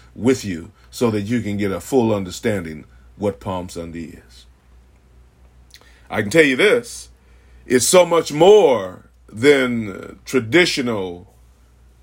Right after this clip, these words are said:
commercial stuff. <laughs> You know, I, I've gone to churches and I've seen them lay down palm leaves and the minister walks in and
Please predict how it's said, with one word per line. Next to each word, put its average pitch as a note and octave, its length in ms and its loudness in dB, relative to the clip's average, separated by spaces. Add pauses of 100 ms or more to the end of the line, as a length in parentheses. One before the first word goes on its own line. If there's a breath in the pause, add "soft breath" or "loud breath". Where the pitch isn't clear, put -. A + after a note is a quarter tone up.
(260)
commercial D3+ 540 4
stuff. - 340 -10 (260)
<laughs> - 180 -20
You A#2+ 100 -4
know, F2+ 140 -8
I, F#2 220 -6 (500 soft breath)
I've A2 220 -2
gone A2+ 240 2
to G#2 100 -8
churches A#2 520 2
and F#2 140 -10
I've A#2 220 -2
seen A#2 220 -4
them G2 160 -6
lay A#2 200 -2
down A2+ 460 -2
palm A2+ 460 -2
leaves A2+ 640 -4
and D#2+ 160 -14
the G#1+ 100 -18 (220 soft breath)
minister A#2 560 -2
walks A#2 480 0
in A#2 500 -2
and F2+ 260 -10